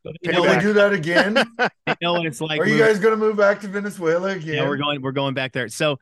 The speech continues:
Speaker 1: they know what it's like to take grandkids away from grandparents and how that works and that you can stay close. And this is even easier 'cause it's way easier to fly to Lexington than it is,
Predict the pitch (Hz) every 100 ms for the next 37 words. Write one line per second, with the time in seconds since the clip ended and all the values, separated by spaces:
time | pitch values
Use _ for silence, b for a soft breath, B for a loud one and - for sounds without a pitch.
0 | b b 143 185 208 190 156 165 156 -
1 | 147 123 135 127 139 117 123 117 113 110
2 | 113 _ _ - 131 113 110 104 104 -
3 | 127 117 110 107 104 101 - - 120 110
4 | 113 110 104 101 101 120 113 113 104 -
5 | 110 - 107 98 98 143 147 156 139 139
6 | 143 120 113 123 107 110 135 143 143 127
7 | 113 127 123 110 113 120 143 139 147 120
8 | 113 113 107